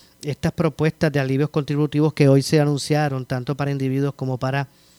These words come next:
eh, corporaciones. Así que, ¿verdad? Ya en-, entrado en este próximo ciclo, eh, contributivo, ¿verdad? Ahora se rinde la planilla del ve-, eh, la del veinte veintidós.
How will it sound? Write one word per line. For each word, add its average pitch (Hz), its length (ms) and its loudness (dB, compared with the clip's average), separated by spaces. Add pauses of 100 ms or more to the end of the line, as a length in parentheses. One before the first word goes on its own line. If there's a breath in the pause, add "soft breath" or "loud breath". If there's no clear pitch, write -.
(400 soft breath)
eh, 123 760 -4
corporaciones. 143 1300 -4
Así 123 240 -8
que, 127 380 -6
¿verdad? 170 180 -6
Ya 139 640 -8
en-, 117 340 -12
entrado 135 540 -6
en 127 80 -8
este 127 320 -10
próximo 131 420 -6
ciclo, 143 460 -2 (1300)
eh, 143 100 2
contributivo, 131 840 2
¿verdad? 123 200 0
Ahora 139 460 -2
se 123 180 -4
rinde 139 540 2
la 127 120 0
planilla 131 280 0
del 139 140 0
ve-, 127 180 -2
eh, 127 320 0
la 123 160 -2
del 117 180 -2
veinte 135 220 2
veintidós. 123 440 -2